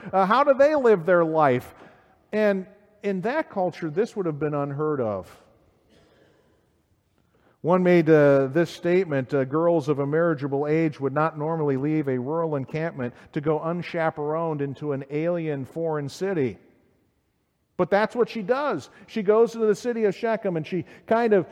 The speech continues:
hangs out with the people that are there, the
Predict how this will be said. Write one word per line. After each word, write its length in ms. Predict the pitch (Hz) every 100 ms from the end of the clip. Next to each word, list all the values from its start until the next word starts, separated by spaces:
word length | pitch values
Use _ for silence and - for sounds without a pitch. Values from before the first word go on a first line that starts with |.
| -
hangs 400 | 226 254 269 208
out 320 | 233 233 226 208
with 200 | 208 180
the 100 | 180
people 340 | 220 214 214
that 140 | 196 196
are 140 | 190
there, 420 | 170 214 208 175 - -
the 280 | 147 185 170